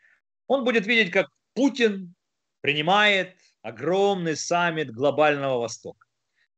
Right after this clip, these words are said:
Западная и восточная пресса и аналитики уже пишут, мол, о том, что, а, когда там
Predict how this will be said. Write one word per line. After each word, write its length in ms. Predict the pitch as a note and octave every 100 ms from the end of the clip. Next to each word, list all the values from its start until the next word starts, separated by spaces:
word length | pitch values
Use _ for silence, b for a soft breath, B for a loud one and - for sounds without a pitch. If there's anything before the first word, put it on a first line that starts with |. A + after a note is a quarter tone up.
| _
Западная 580 | C3 G#3+ A3+ A3+ G#3 G#3+
и 40 |
восточная 560 | G#3 F3 G#3+ G3+ G3+ F#3
пресса 640 | F3+ G3 G#3 - F#3+ F3+ - _ -
и 80 |
аналитики 840 | D3 D#3 D#3+ E3 G3+ G3+ F#3+ F3 E3
уже 360 | D#3+ B2 G#3+
пишут, 460 | A3 F#3+ E3+ - A#2
мол, 260 | B2+ C3+ C3
о 80 |
том, 300 | B2 F3 F#3+
что, 720 | F3+ - - D3+ D3+ D3 D3 C#3 B B _ -
а, 540 | A#2 A#2 A#2 A#2 A#2
когда 200 | E3+ F#3
там 200 | E3+ C3+